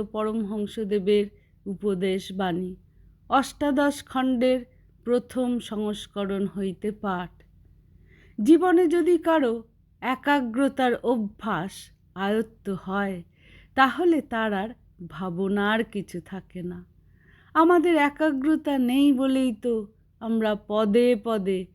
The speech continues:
পরাজিত হই, প্রতি ক্ষেত্রে লাঞ্ছিত হই। একাগ্রতা দেয়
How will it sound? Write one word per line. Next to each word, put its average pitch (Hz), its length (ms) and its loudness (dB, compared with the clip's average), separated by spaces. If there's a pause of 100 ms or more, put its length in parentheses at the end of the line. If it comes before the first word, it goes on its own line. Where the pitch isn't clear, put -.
(280)
পরাজিত 208 680 0
হই, 208 380 -2 (640)
প্রতি 320 440 4
ক্ষেত্রে 294 640 -6 (400)
লাঞ্ছিত 208 800 -2
হই। 180 360 -8 (720)
একাগ্রতা 233 840 0
দেয় 196 300 0